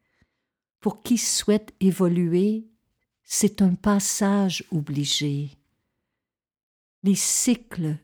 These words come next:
d'une métamorphose sont tumultueux. Tu hésiteras entre crainte et excitation. Tu oscilleras entre force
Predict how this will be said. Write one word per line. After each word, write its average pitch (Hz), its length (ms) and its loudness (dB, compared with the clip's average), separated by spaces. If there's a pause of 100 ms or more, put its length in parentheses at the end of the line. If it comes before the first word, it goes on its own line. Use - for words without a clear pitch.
d'une 180 300 4
métamorphose 180 1000 0
sont 170 240 0
tumultueux. 170 960 -2 (1700)
Tu - 300 -4
hésiteras 170 800 -2 (120)
entre 160 360 -2
crainte 175 720 -2 (100)
et 175 260 0
excitation. 165 1160 -4 (1400)
Tu - 280 -4
oscilleras 180 840 0 (220)
entre 165 360 -2
force - 720 -4